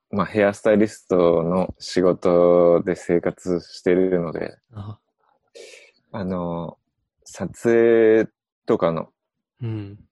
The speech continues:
Speaker 1: ヘアスタイリングが主な仕事ですけど、
Speaker 2: うん。
Speaker 1: 本当に一部プライベートの、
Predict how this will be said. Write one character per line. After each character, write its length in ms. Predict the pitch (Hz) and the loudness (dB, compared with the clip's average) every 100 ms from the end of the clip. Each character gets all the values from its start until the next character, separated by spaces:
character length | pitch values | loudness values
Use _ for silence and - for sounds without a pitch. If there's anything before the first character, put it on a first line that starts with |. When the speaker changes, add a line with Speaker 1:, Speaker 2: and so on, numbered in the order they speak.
| _ _ _ _ | _ _ _ _
Speaker 1:
ヘ 260 | - 90 | -6 -2
ア 140 | 87 87 | 0 -2
ス 140 | - | -2
タ 120 | 98 | 0
イ 60 | 87 | 2
リ 140 | 85 | 0
ン 60 | 80 | -4
グ 140 | 78 | -8
が 180 | 76 - - _ _ | -6 -10 -10 _ _
主 240 | 104 95 | -6 -4
な 140 | 82 - | -6 -10
仕 180 | - | -4
事 260 | 85 82 82 | -2 0 -2
で 120 | 85 | -2
す 140 | - - | -4 -12
け 100 | - | -10
ど、 160 | - - _ _ _ _ | -10 -14 _ _ _ _
Speaker 2:
う 40 | 123 | -4
ん。 60 | 123 | -2
Speaker 1:
本 60 | |
当 100 | 127 | 0
に 160 | 120 120 - - - - - - | 0 0 -6 -20 -20 -20 -20 -10
一 280 | - 104 120 | -8 0 2
部 160 | 104 95 | 2 2
プ 120 | 101 | 2
ラ 140 | 107 | 4
イ 60 | 107 | 4
ベ 180 | 110 107 | 4 2
ー 60 | |
ト 180 | 87 87 | 0 -6
の、 200 | 85 80 | -6 -8